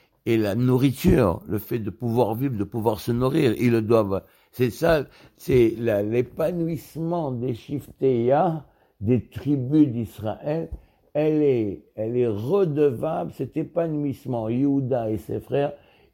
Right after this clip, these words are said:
il, elle est redevable à Yosef à tous les points, à, à tous les niveaux.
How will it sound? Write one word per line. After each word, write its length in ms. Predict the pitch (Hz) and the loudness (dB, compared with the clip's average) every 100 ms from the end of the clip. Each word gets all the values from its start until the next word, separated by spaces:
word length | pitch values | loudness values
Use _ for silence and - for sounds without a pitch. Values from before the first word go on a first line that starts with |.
| _ | _
il, 280 | 151 147 139 127 | 4 4 2 -2
elle 180 | 135 117 | -4 -2
est 200 | 139 131 | 0 4
redevable 680 | 135 190 156 151 135 135 127 | 4 2 0 -2 0 0 0
à 40 | |
Yosef 400 | 127 123 - - | 0 -2 -2 -4
à 80 | 123 | -2
tous 200 | 107 147 | -4 -2
les 140 | 147 131 | -2 -2
points, 320 | 120 117 113 104 113 - - - _ - - | -4 -8 -8 -12 -16 -16 -20 -20 _ -20 -8
à, 60 | |
à 40 | 131 | -6
tous 140 | - | -2
les 160 | 175 147 | 0 2
niveaux. 400 | 131 110 104 | 0 0 -2